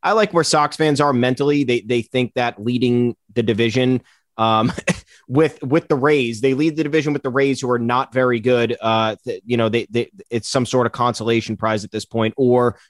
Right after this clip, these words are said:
they're using that to hang it over Yankees fans' heads like it matters.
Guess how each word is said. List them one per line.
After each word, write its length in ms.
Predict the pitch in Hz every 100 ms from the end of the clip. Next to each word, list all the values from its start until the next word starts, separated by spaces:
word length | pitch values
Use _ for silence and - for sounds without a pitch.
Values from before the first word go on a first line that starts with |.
| -
they're 160 | 127 113
using 400 | 113 127 120 120
that 240 | 117 117
to 100 | 107
hang 320 | 98 139 123
it 80 | 120
over 300 | 120 117 117
Yankees 440 | 107 113 113 113
fans' 320 | - 120 107 -
heads 280 | 117 101
like 160 | 113 107
it 100 | 98
matters. 420 | 113 110 104 104